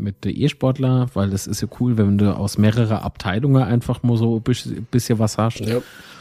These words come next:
Speaker 1: Ähm, auf jeden Fall hab ich da oben halt gefilmt und hab mir die Westkurve mal von oben angeguckt, vorm Spiel, als noch keiner ins Stadion rein durfte.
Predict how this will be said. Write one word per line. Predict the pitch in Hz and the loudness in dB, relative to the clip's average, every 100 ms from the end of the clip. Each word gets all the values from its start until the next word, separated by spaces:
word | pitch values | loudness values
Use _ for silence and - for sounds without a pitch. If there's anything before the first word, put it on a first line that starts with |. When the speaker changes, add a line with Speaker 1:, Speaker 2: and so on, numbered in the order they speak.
| - - - - _ - - _ | -16 -14 -14 -18 _ -18 -18 _
Speaker 1:
Ähm, | 123 117 117 117 113 117 113 - | 4 6 6 4 4 4 2 -2
auf | 117 - | -6 0
jeden | 120 117 | 0 0
Fall | - 113 | 0 0
hab | 110 110 | 2 0
ich | - | -4
da | - | -8
oben | 71 87 101 | -10 -6 -6
halt | 104 | -6
gefilmt | - - 175 202 - | -2 2 4 2 0
und | 131 113 | 0 2
hab | 120 - - | 0 -2 0
mir | 110 117 | 4 4
die | 110 110 | 4 2
Westkurve | 113 - 127 117 110 | 0 0 -4 0 2
mal | 107 | 2
von | 104 92 | 0 -2
oben | 107 143 160 | 2 2 2
angeguckt, | 151 151 - 175 - | 0 -2 -4 -6 -6
vorm | - 110 135 | -2 0 0
Spiel, | - - 147 170 | -2 -4 -2 0
als | 160 120 - | 0 -4 -4
noch | 110 | -4
keiner | - 107 143 143 | 0 0 2 2
ins | 131 131 | 2 0
Stadion | - 110 113 120 | -2 -2 2 0
rein | 104 - 117 | 0 -2 0
durfte. | 113 127 - 123 | 0 0 0 -4